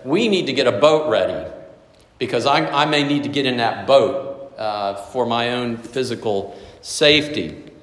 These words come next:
Now, if you are young and healthy, you might not understand this, uh, the urgency that people have,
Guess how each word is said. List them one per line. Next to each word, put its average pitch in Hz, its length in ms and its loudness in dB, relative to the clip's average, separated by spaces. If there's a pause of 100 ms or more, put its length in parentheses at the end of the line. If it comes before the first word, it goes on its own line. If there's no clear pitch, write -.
(1120)
Now, 160 220 6
if 156 320 0
you 220 140 2
are 190 100 6
young 175 300 2
and 135 100 -2
healthy, 143 360 0
you 147 140 -6
might 151 240 -2
not 131 180 -2
understand 120 600 -8
this, - 360 -12 (380)
uh, 98 300 -6
the 101 220 -6 (520)
urgency 117 720 2 (360)
that 113 220 -4
people 113 280 -6
have, 107 580 -4